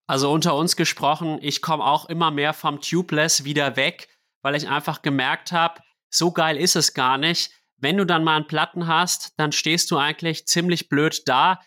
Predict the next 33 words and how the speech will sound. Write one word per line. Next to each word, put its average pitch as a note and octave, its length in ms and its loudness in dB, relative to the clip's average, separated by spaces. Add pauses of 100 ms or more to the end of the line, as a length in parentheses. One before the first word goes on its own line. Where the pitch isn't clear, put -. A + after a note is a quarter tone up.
(120)
Ich C#3+ 160 -10
mein, D3 360 0
klar, D#3 340 2
man D#3 160 -2
kann D#3 260 -2
dann D#3 140 0
auch C#3+ 240 0
einen D3+ 80 -6
Schlauch D3+ 480 0 (320)
rein C#3+ 400 0
und D3 140 -2
einen D3+ 100 -2
Mantel D3+ 300 0
drüber F3+ 360 0
ziehen, E3 480 0 (240)
aber C#3 240 0
zumindest E3 500 0
bei C#3+ 100 0
meinem C#3 260 0
Rennrad D3 400 0
ist - 140 -10
es C#3+ 100 -4
dann C#3 160 0
auch C3+ 140 0
so, D3+ 320 2
dass D3 200 2
man D3 120 -2
dann C3+ 100 0
erstmal C#3+ 720 0 (540)
da C3+ 600 2
eigentlich C#3+ 340 -4
nochmal C#3 440 2
ein G#2 160 -8